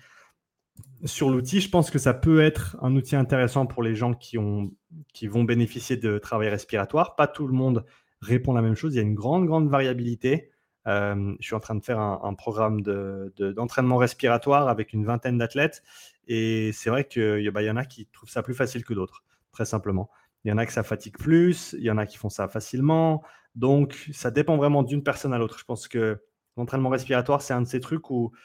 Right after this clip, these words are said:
peut-être un peu plus comme la nutrition que pour l'entraînement, il y a des principes, mais après, il y a une grande, grande variabilité, euh, entre différents individus. Et donc, il faut la, il faut la considérer, il faut la respecter.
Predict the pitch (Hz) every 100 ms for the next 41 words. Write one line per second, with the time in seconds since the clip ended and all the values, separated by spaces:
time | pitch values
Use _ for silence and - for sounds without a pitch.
0 | _ _ - 127 135 135 143 170 175 -
1 | 165 147 147 139 139 - 170 208 135 120
2 | 120 123 131 123 143 180 _ _ _ _
3 | 117 117 127 143 135 170 170 139 123 -
4 | 143 123 123 117 123 160 147 139 135 131
5 | 127 123 123 139 135 135 117 113 120 117
6 | - 120 117 123 117 113 107 110 110 143
7 | 170 _ _ _ - 113 117 113 110 -
8 | 123 123 123 120 - 107 104 104 104 101
9 | 101 _ _ - 107 131 127 135 - 120
10 | 120 135 127 127 123 123 - 127 - 135
11 | 165